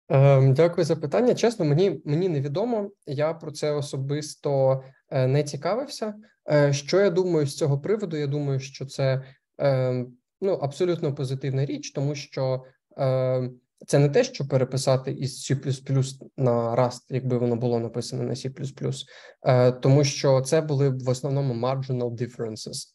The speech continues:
е, по, е, по швидкості. Е, проте, як ми вже бачили з порівняння Parity Ethereum та Go Ethereum, на той час Parity Ethereum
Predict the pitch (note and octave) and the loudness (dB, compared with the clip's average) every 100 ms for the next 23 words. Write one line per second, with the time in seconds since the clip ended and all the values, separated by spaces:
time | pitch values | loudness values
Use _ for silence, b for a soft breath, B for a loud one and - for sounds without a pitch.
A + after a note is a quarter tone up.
0 | - A#2+ - C3 B2 B2 B2 - _ _ | -2 -2 0 4 6 8 6 0 _ _
1 | _ _ _ _ - - C3 A#2+ A#2 - | _ _ _ _ -10 0 2 2 0 -2
2 | - C3 B2+ B2+ - C#3 - - C#3 - | 0 4 4 2 0 -4 -6 -12 -14 -16
3 | _ b b b b C3+ B2+ C#3+ C#3+ G3+ | _ b b b b 4 4 2 2 2
4 | A3+ G#3 D3 C3+ C#3+ D3 C#3+ C3 - C3+ | 2 2 2 4 2 2 0 -4 -2 -2
5 | B2+ C3 C3 B2 B2+ B2+ B2 B2+ B2 C3+ | -2 0 -2 -2 -4 -4 -4 -10 -8 -4
6 | B2 A#2 A#2+ A#2+ A#2+ D#3 A#3 A#3+ A3+ A#3 | -2 -2 -4 -6 0 2 2 -2 -4 -2
7 | A3 G3+ D#3+ B B B C3+ C3+ D#3 C#3+ | 0 0 -4 B B B 0 2 0 -2
8 | E3 G#3 - C#3+ D#3+ C#3+ C3 D3 D3+ D3+ | -2 -4 -4 -4 -4 -6 -6 -4 -2 0
9 | C3+ | -2